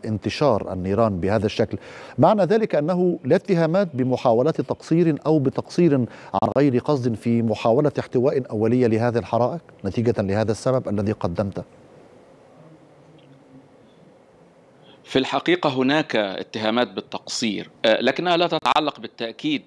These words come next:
Speaker 2: بال-، بال-، بالحريق في حد ذاته، لأن حرائق الغابات كما نعلم تحدث بشكل عشوائي، آه، وليس هناك قدرة على التنبؤ بها. آه،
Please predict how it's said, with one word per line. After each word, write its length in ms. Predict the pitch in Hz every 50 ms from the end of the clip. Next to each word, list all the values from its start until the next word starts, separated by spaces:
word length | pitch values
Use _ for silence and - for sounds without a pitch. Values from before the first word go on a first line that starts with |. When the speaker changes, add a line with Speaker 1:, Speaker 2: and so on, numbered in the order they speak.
| - 98
Speaker 2:
بال-، 260 | 110 104 101 98 98
بال-، 160 | - - 107
بالحريق 600 | 98 98 113 104 - - 113 117 139 143 - -
في 80 | - 104
حد 260 | - 123 120 - 117
ذاته، 320 | 107 110 127 139 - 151
لأن 200 | 143 147 147 147
حرائق 360 | 143 - - 151 202 - -
الغابات 400 | 139 131 120 127 123 127 151 -
كما 240 | - - 151 147 139
نعلم 320 | 135 143 143 139 139 135 135
تحدث 360 | - 160 147 - _ 131 _
بشكل 380 | - 131 - 165 - - 143
عشوائي، 600 | 131 120 117 - - 127 120 - - 151 147 143 - - _ _ - - - - - _ - -
آه، 340 | - 120 117 117 117 - -
وليس 520 | - 117 120 120 123 123 143 165 175 - 156
هناك 280 | 135 131 135 147 156 - - -
قدرة 280 | 180 185 147 135 127
على 200 | 113 104 123 120
التنبؤ 500 | 120 - - 147 139 151 139 127 123 -
بها. 360 | 117 104 135 117 98 82 - - - -
آه، 200 | 107 101 - -